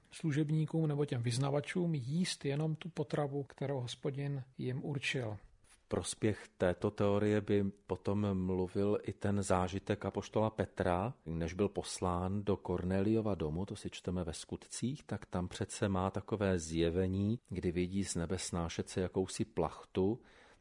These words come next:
Speaker 2: na které jsou různá zvířata, zřejmě i nečistá zvířata, a on slyší hlas, který mu říká: „Bij a jez.“ To znamená, teď můžeš jíst úplně všechno. Ta omezení na čisté a nečisté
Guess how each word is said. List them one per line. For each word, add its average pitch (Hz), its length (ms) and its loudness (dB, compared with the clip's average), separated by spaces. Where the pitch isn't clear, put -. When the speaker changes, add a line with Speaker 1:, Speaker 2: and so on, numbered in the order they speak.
Speaker 2:
na 87 120 -2
které 92 320 0
jsou 90 300 0
různá 92 440 2
zvířata, 90 800 -2
zřejmě 92 400 2
i 110 120 4
nečistá 98 600 0
zvířata, 98 640 0
a - 80 0
on 87 120 2
slyší 104 500 0
hlas, 87 520 4
který 95 320 0
mu 92 120 -2
říká: 87 440 0
„Bij 120 320 4
a 101 100 2
jez.“ 87 600 0
To 90 100 -6
znamená, 92 480 2
teď - 280 2
můžeš 110 440 2
jíst 95 420 -2
úplně 85 440 -2
všechno. 78 520 -4
Ta - 140 0
omezení 101 640 4
na 90 120 -2
čisté - 520 -2
a 87 80 2
nečisté 80 760 -2